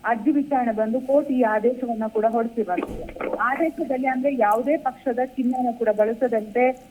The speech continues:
ಆ, ಜೊತೆಗೆ ಜೆ ಡಿ ಎಸ್ ಪಕ್ಷದ ಪ್ರಮುಖ ಚಿಹ್ನೆ ಆಗಿರ್ಬೋದು, ಹಾಗೇನೆ ಲೆಟರ್ ಹೆಡ್ ಅನ್ನ ಬಳಕೆ ಮಾಡುವಂತಿಲ್ಲ. ಹಾಗೇನೆ ಪಕ್ಷದ ಕುರಿತು, ಅಂದ್ರೆ ಜೆ ಡಿ ಎಸ್ ಪಕ್ಷದ ಕುರಿತು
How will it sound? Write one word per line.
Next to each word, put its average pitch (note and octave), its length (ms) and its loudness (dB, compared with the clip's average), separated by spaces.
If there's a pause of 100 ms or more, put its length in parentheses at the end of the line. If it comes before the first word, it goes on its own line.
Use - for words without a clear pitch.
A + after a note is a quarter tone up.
(120)
ಆ, G#3 140 0
ಜೊತೆಗೆ C#4+ 400 2
ಜೆ B3 240 4
ಡಿ E4+ 60 -2
ಎಸ್ F4 160 -4
ಪಕ್ಷದ A#3+ 380 -2
ಪ್ರಮುಖ A#3 380 0 (460)
ಚಿಹ್ನೆ C4+ 240 2
ಆಗಿರ್ಬೋದು, A3 480 2
ಹಾಗೇನೆ B3 400 0
ಲೆಟರ್ A3 380 2
ಹೆಡ್ B3+ 220 0
ಅನ್ನ A#3 260 2
ಬಳಕೆ A3+ 320 2
ಮಾಡುವಂತಿಲ್ಲ. G3 560 -2
ಹಾಗೇನೆ C#4+ 480 2 (320)
ಪಕ್ಷದ C#4+ 400 0 (100)
ಕುರಿತು, B3 300 2
ಅಂದ್ರೆ A3+ 160 2
ಜೆ B3 260 -2
ಡಿ D#4 80 -2
ಎಸ್ - 140 -4
ಪಕ್ಷದ C4+ 320 -6
ಕುರಿತು A#3+ 640 0